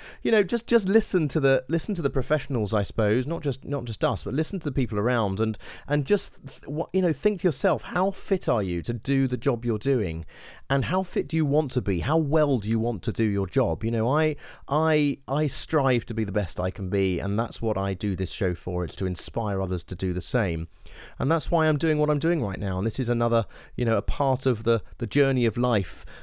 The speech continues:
um, in, in being the best I can be. And that's, and that's really what I, what I'd like, you know, what I'm trying to instill into, into others. Um, I'm not suggesting that everybody goes out there and tries to be an Arnold Schwarzenegger.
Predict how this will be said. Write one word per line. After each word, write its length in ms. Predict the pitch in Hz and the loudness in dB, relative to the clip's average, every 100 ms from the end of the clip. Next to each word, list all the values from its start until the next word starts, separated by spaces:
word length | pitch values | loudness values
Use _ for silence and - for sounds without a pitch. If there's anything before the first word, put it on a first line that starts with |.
| - | -4
um, 260 | 110 107 113 | 2 4 4
in, 280 | 123 120 117 | 2 0 0
in 180 | 123 117 | -2 0
being 220 | 135 131 | 2 2
the 60 | 123 | 2
best 300 | 135 131 135 | 0 0 -2
I 120 | 131 | -2
can 160 | 127 117 | -2 0
be. 220 | 156 107 | 2 2
And 100 | 101 | 0
that's, 380 | 117 - - - | -4 -6 -8 -4
and 140 | 113 | -2
that's 220 | 117 - | -2 0
really 280 | 127 151 123 | 2 4 4
what 180 | 113 110 | 2 2
I, 180 | 107 107 | 2 0
what 180 | - 110 | 0 0
I'd 140 | 104 | 0
like, 320 | 110 107 - - - - | 0 -2 -8 -16 -8 -2
you 60 | |
know, 180 | 113 107 - 87 | 0 0 -2 -4
what 140 | 117 | -4
I'm 80 | 107 | -2
trying 240 | 127 135 | 0 0
to 100 | 123 | 0
instill 340 | 120 - 135 120 | -2 0 2 2
into, 240 | 113 - 127 | 0 -2 -4
into 300 | 110 113 113 | -2 0 2
others. 420 | 101 67 - - - - - - - | 2 -2 -4 -10 -12 -16 -14 -14 -2
Um, 340 | 120 120 123 - | 2 4 2 0
I'm 140 | 170 | 0
not 140 | 190 - | 0 0
suggesting 420 | 160 165 - 151 | 0 2 2 2
that 100 | 147 | 4
everybody 360 | 147 143 143 | 4 4 4
goes 240 | 139 143 151 | 6 4 4
out 160 | 143 | 2
there 240 | 135 139 135 | 4 4 2
and 160 | 123 | 0
tries 240 | - 139 131 | 0 0 0
to 120 | 127 | 0
be 160 | 131 127 | 2 2
an 60 | |
Arnold 300 | 135 131 117 | 2 0 -2
Schwarzenegger. 580 | - - - 117 113 | -4 -4 0 2 4